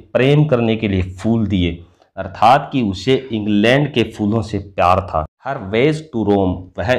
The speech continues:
इंग्लैंड की भूमि ही थी जहाँ पर वह घूमा फिरा, वहाँ के मार्गों पर वह चला, घूमा। Roam मीन्स घूमना फिरना, अर्थात वह इंग्लैंड की ज़मीन पर पैदा हुआ, यहीं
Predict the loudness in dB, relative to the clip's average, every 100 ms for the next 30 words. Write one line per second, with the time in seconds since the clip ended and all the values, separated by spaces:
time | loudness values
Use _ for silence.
0 | -2 0 2 4 2 0 -2 -2 0 2
1 | 2 0 -2 0 0 2 -2 -12 _ _
2 | _ -6 0 0 2 2 2 2 0 4
3 | 4 4 2 4 4 2 -6 -20 _ -10
4 | -8 -2 -2 0 0 2 2 2 -2 -2
5 | 0 2 0 2 0 4 4 2 -2 -4
6 | 2 4 4 0 -6 0 0 2 0 -2
7 | -2 -2 0 0 -2 -4 -4 -2 -2 0
8 | 4 4 4 -2 0 0 2 2 2 0
9 | -2 0 0 0 -2 -8 -6 -2 2 4
10 | 4 2 0 -10 _ _ -10 -6 -2 -2